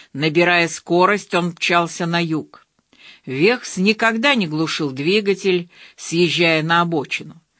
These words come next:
Поэтому ему нужно было только снять машину с ручного тормоза и включить передачу. Так он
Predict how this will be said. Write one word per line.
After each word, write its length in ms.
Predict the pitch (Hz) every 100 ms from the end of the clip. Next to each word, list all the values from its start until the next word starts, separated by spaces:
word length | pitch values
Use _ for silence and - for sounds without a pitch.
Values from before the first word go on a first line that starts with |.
| _ _ _ _
Поэтому 560 | - 262 311 294 277 277
ему 240 | 262 269
нужно 380 | 277 269 240 247
было 220 | 247 240
только 340 | 233 226 233
снять 380 | 220 - 240 214
машину 500 | 202 202 - 214 196
с 80 | 185
ручного 540 | 190 185 208 196 170
тормоза 760 | 170 233 302 320 285 277 269 262 - _ _
и 100 | 302
включить 540 | 294 254 254 - 233
передачу. 600 | - 220 185 139 - - - _ _ _ _
Так 220 | - 294
он 260 | 269 254 240